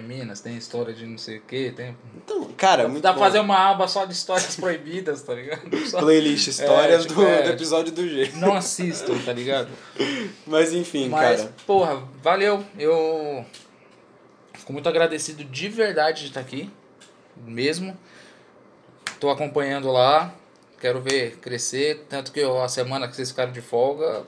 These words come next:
Speaker 2: Sim,
Speaker 1: comi
Speaker 2: sim.
Speaker 1: o rabo dele, briguei com ele.
Speaker 2: Mandou mensagem, putaço.
Speaker 1: Falei, "Ô, e aí, mano?" Tá, não sei o quê. Ele falou, "Não,
Speaker 2: Sim.
Speaker 1: dá, dá uma folga pros meninos aí, a gente tá,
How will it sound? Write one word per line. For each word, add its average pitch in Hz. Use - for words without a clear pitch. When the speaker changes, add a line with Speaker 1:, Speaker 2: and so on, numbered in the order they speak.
Speaker 2:
Sim, 123
Speaker 1:
comi 147
Speaker 2:
sim. 139
Speaker 1:
o 175
rabo 214
dele, 240
briguei 151
com -
ele. 147
Speaker 2:
Mandou 127
mensagem, 123
putaço. 107
Speaker 1:
Falei, 202
"Ô, 226
e 226
aí, 254
mano?" 123
Tá, 156
não 180
sei 180
o -
quê. 180
Ele 185
falou, 202
"Não, 262
Speaker 2:
Sim. 214
Speaker 1:
dá, 220
dá 220
uma 226
folga 214
pros 202
meninos 202
aí, 214
a 175
gente 185
tá, 180